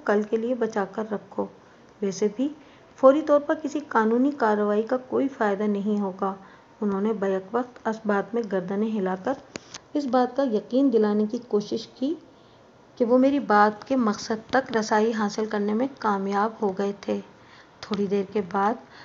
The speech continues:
वो दोनों मेरे दफ्तर से रुखसत हो गए। मैं यकना शुद्ध दो शुद्ध जैसी सूरत हाल से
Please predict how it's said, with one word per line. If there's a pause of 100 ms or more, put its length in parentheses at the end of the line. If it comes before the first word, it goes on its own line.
(180)
वो
दोनों
मेरे
दफ्तर
से
रुखसत
हो
गए। (560)
मैं (540)
यकना
शुद्ध
दो
शुद्ध
जैसी
सूरत
हाल
से